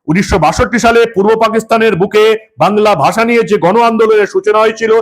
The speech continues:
তার মূলে ছিলেন সদ্য ধীরেন্দ্রনাথ দত্ত মহাশয়, যে ধীরেন্দ্রনাথ দত্তকে উনিশশো একাত্তর সালের ষোলোই ডিসেম্বরের কিছু আগে নৃশংসভাবে হত্যা করা হয়। আপনারা সেই ঘটনা জানেন, তার কন্যাকে ধর্ষণ করা হয়, যার নাম বাংলাদেশ নিজেদের ইতিহাস থেকে কিন্তু মুছে ফেলেছে।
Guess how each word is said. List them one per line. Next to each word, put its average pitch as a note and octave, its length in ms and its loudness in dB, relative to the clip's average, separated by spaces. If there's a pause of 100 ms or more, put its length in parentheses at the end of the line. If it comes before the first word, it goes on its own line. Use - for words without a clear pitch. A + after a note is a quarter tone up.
(240)
তার F#3 220 2
মূলে A3 240 2
ছিলেন B3 260 0
সদ্য G3+ 320 -2 (440)
ধীরেন্দ্রনাথ A#3+ 520 0
দত্ত G#3+ 200 -2 (100)
মহাশয়, G#3 380 0 (260)
যে A3 180 0 (120)
ধীরেন্দ্রনাথ A#3+ 480 0
দত্তকে G#3+ 420 0 (200)
উনিশশো G#3 280 -2
একাত্তর A3 360 -2
সালের A3+ 220 0 (220)
ষোলোই A#3 400 0
ডিসেম্বরের G#3+ 560 0
কিছু F3 260 -4
আগে F#3+ 220 2 (280)
নৃশংসভাবে G3+ 600 -2
হত্যা D3+ 220 -2
করা A3 200 2
হয়। A#3 140 2
আপনারা E3+ 220 0
সেই E3 200 -4
ঘটনা D3+ 240 -4
জানেন, G3 260 -2 (220)
তার - 160 0
কন্যাকে F#3+ 380 0
ধর্ষণ E3 340 2
করা G3+ 200 2
হয়, G3 160 2 (360)
যার F#3 300 0
নাম G3 220 2 (320)
বাংলাদেশ G#3+ 460 2
নিজেদের G#3+ 300 0 (100)
ইতিহাস G#3 340 -2
থেকে G#3+ 180 -2
কিন্তু G3 240 0 (280)
মুছে G#3 300 0 (100)
ফেলেছে। F3 380 0